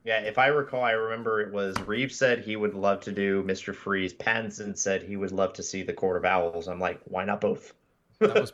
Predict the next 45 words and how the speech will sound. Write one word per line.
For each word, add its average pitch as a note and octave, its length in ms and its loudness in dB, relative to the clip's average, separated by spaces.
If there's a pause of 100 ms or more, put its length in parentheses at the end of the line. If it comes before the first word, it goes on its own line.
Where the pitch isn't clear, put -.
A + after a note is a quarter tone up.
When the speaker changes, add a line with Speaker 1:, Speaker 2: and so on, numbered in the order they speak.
(100)
Speaker 2:
that C3 100 -2
was C#3+ 120 -6
my C#3 80 -2
wallet B2 380 0
hitting, B2 360 -2
hitting B2+ 160 -12
the A2+ 60 -12
table. B2+ 320 -10 (120)
Just, - 160 -2
just A3 280 0 (260)
Speaker 1:
<laughs> - 220 -10
Speaker 2:
please, B2+ 480 0 (400)
Matt C#3 240 0
Reeves, C3+ 300 0
if - 100 -14
you're C3+ 100 -8
listening, A#2+ 460 -8
please - 840 -6
do B2 140 -6
Mister B2 380 -6
Freeze. G#2+ 420 -6
Speaker 1:
Yeah. C3 140 2
Speaker 2:
Hashtag A#2+ 500 2
please C3+ 300 2
do C#3 120 2
freeze. G#2 540 -6 (340)
Please - 280 2
do F3+ 100 2
freeze. D3+ 560 2 (480)
<laughs> - 400 -12
Come C#3 320 0
on. A2 400 0 (260)
Speaker 1:
Hashtag G#2+ 400 -4
please B2 300 -8
freeze. G2 480 -12 (320)
Speaker 2:
Yes. - 500 0 (300)
Oh, D#3+ 80 6
yes. A#2+ 560 0
Oh, B2+ 80 -4
yes. A#2 260 -2
Oh, B2 60 -2
yes. F#2+ 260 -6
Oh, A2+ 60 -6
yes. F2 320 -6
And C3+ 120 -2